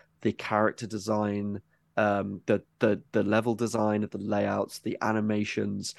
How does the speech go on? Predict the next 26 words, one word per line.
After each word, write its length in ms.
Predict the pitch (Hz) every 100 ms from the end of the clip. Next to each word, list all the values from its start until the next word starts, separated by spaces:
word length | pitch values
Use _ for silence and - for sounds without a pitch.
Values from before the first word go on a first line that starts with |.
| - _ -
it's 200 | 113 -
literally 500 | 107 110 - 110 101
the 100 | 98
first 340 | - 101 -
level 460 | 107 98 98 104 - _ _
of 340 | 104 95 95 -
Bloodborne 480 | 101 98 117 - -
in 140 | -
Yharnam. 420 | 98 73 - - - _ _ _ _ _ _
Like, 260 | 123 - - _ _ _
almost 420 | - 127 117 107 101
identical. 720 | 98 - - - - - _ - _ _
Um, 500 | 110 110 107 107 113 _ _ _
and 260 | 127 123 117
there's, 340 | 143 139 135 - - _
there's 320 | 165 151 143
paying 320 | - 202 226 175
homage 480 | 175 208 127 - -
to 300 | 120 110 110 -
a 100 | 117
good 180 | 120 110
game, 340 | 101 101 101 -
and 100 | 107
then 140 | 117
there's, 240 | 113 110 113
like, 220 | 104